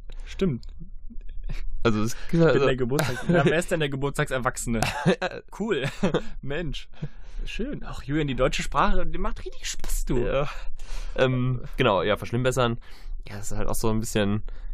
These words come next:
Speaker 2: ja, einfach ein komisches Wort.
Speaker 1: <laughs>
Speaker 2: Und auch, dass es dafür überhaupt ein Wort
Speaker 1: Ja.
Speaker 2: gibt, so etwas
Speaker 1: Ja.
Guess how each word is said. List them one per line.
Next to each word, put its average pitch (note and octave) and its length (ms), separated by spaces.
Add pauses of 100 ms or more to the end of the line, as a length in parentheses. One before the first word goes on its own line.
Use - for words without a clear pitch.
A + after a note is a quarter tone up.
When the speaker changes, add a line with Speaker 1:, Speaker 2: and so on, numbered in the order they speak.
(680)
Speaker 2:
ja, - 120
einfach E2+ 180
ein - 140
komisches - 580
Wort. A#2 640
Speaker 1:
<laughs> - 600
Speaker 2:
Und A#2+ 180
auch, A2 100
dass A2+ 160
es - 100
dafür C3 260
überhaupt G#2+ 260
ein A#2 140
Wort G#2+ 180
Speaker 1:
Ja. A#2+ 100
Speaker 2:
gibt, A#2 260
so A#2 220
etwas - 540
Speaker 1:
Ja. - 160